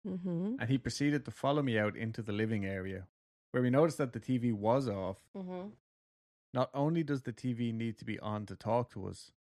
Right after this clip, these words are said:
Speaker 2: but you need to press a button on the remote to activate Google, or you need to say, "Hey Google," loud enough for it to hear you.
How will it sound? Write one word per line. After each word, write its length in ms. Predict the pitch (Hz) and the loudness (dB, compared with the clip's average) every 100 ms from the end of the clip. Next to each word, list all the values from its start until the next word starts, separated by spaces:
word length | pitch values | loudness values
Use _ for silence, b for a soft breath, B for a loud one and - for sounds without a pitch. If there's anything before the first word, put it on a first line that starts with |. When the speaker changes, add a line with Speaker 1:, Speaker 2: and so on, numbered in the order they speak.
| _ _ | _ _
Speaker 2:
but 140 | - - | -10 -2
you 80 | 113 | 0
need 180 | 147 | 0
to 60 | 135 | -2
press 340 | - 123 127 | -2 -2 0
a 60 | 110 | -2
button 320 | 107 113 110 - | -2 -2 -4 -4
on 200 | 110 107 | -2 0
the 80 | |
remote 460 | 101 95 104 104 - - | -2 0 2 2 -2 -10
to 120 | - | -6
activate 600 | 110 117 - 104 95 95 | -4 -2 -4 -4 -4 -2
Google, 480 | 113 113 98 95 95 _ _ | 0 0 -2 -8 -10 _ _
or 140 | 104 | -2
you 160 | 110 104 | 0 0
need 220 | 101 92 | -2 -6
to 80 | - | -10
say, 440 | - 101 95 92 - b _ | -2 0 0 -2 -10 b _
"Hey 200 | - 113 | -2 0
Google," 560 | 104 113 113 95 98 98 _ _ _ _ _ | 0 0 0 -2 -6 -8 _ _ _ _ _
loud 300 | 107 110 101 | 0 2 0
enough 220 | 95 95 | -4 -8
for 140 | - 95 | -6 -8
it 80 | 90 | -6
to 80 | 90 | -4
hear 180 | 113 | 0
you. 220 | 117 85 | 0 -2